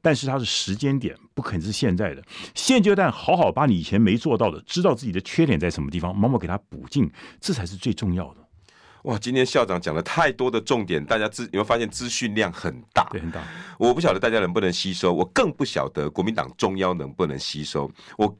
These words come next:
Speaker 2: 更盼望的是我的好朋友侯友宜要能吸收。
Speaker 1: 对。我也希望他能够听到今天这个谈话，我希望大家支持者把这个今天连结啊，可以给我们的党中央跟侯友宜啊，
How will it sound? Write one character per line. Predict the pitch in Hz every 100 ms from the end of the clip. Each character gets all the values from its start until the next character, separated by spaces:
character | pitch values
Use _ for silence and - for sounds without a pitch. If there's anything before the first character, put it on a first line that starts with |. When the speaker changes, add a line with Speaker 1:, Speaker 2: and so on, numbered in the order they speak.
| -
Speaker 2:
更 | - 180 104 87 _ _ _ - -
盼 | 143 113
望 | 117
的 | 90
是 | 85 101
我 | 78
的 | 78
好 | - 71
朋 | - 73 85
友 | 69 50 -
侯 | - 85 110
友 | 117 - -
宜 | 73 69
要 | - 92
能 | 71 73
吸 | - 71 73
收。 | - 67
Speaker 1:
对。 | 60 57
我 | 160
也 | 160
希 | -
望 | 131
他 | 110 120
能 | 101
够 | 107
听 | 95 -
到 | 117 95
今 | 107
天 | 101 101
这 |
个 | 92
谈 | - 80 82
话， | 92
我 | 73
希 | 71 107
望 | 92
大 | 98 98 98
家 | 110 113
支 | -
持 | 135 101
者 | 90
把 | 78 76 76
这 | 95
个 |
今 | 85 104
天 | 104
连 | 85 82
结 | 95 78
啊， | 73 65 - - - - -
可 | 117
以 | 104
给 | 95 104
我 |
们 | 82
的 | 92
党 | 80 69
中 | 76 92
央 | 92 90
跟 | 98
侯 | 92 90 92
友 | 73
宜 | 65 71
啊， | 78